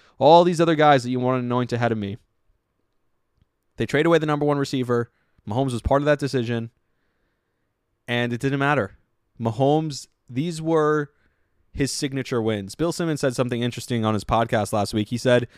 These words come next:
he never felt like Patrick Mahomes had a signature win. He said similar to Brady, until really the twenty-eight to three game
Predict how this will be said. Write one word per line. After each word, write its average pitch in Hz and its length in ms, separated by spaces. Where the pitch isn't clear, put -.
he - 140
never 160 320
felt 143 300
like 123 260
Patrick 120 340
Mahomes 110 220
had 104 120
a 101 40
signature 110 520
win. 92 280
He 143 140
said 143 180
similar 175 320
to 143 160
Brady, 120 580
until 151 380
really 151 300
the 117 120
twenty-eight 175 460
to 110 100
three 143 300
game 107 360